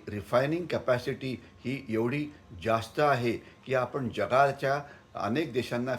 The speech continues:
खास तर युरोपमध्ये आपण पेट्रोल आणि डिझेलची, अ, जी निर्यात आहे ती करतो. तर म्हणून जरी कुठली सप्लाय चेन होर्मुझची डिस्टर्ब झाली, तरी पण आपल्याकडे तेल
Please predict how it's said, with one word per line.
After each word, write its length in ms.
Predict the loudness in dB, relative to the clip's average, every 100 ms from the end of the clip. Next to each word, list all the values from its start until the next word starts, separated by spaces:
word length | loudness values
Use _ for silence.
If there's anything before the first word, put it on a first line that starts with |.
| -4
खास 260 | -4 -2
तर 60 | -4
युरोपमध्ये 680 | -2 0 0 0 -2 -2 -4 -8 -16
आपण 280 | -10 -6 -6
पेट्रोल 520 | -4 -6 -6 -4 -4
आणि 220 | -2 -2 -2
डिझेलची, 640 | -4 -2 0 0 -4 -8 -10 -18 -20 -8
अ, 160 | -4 -4
जी 340 | -4 -8 -8
निर्यात 640 | -6 -4 -2 2 2 4
आहे 200 | 2 0
ती 180 | -4 -8
करतो. 480 | -2 -2 -2 -8 -10 -16 _
तर 60 | -8
म्हणून 320 | -4 -2 -2 -6 -20 -12 -4
जरी 180 | 0 -2
कुठली 320 | -4 -4 -4
सप्लाय 420 | -2 0 2 2
चेन 300 | 2 0 0 -6 -20 -12 -4
होर्मुझची 680 | -2 -2 -4 -4 -6 -6 -10 -12 -8
डिस्टर्ब 400 | -6 -4 -4 0
झाली, 280 | 2 2 0 -6 -16 -4
तरी 180 | 0 0
पण 240 | 0 -2 -2 -10 -4
आपल्याकडे 600 | -4 2 0 2 2 0
तेल 340 | 0 0 0